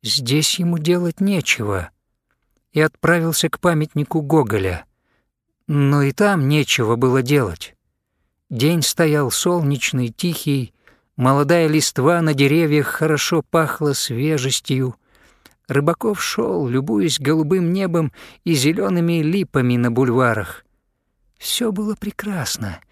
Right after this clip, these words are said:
и только одно его смущало. Некуда было деваться.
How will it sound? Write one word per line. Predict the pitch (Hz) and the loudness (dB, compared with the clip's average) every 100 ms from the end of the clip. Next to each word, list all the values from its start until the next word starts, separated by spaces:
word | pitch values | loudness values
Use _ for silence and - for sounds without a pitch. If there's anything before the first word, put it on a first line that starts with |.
| - - | -20 -14
и | 185 | -6
только | 208 196 220 208 | -6 -4 -2 -2
одно | 185 220 175 | 0 2 2
его | 113 113 | 0 -2
смущало. | - 143 143 - 120 90 - _ _ _ _ _ _ _ _ _ _ _ - | -2 -2 -2 0 -2 -4 -12 _ _ _ _ _ _ _ _ _ _ _ -8
Некуда | 147 165 143 139 127 123 | -2 -2 -2 -2 0 0
было | 127 127 120 | 2 0 0
деваться. | 120 131 117 - 107 | 0 0 0 -2 -8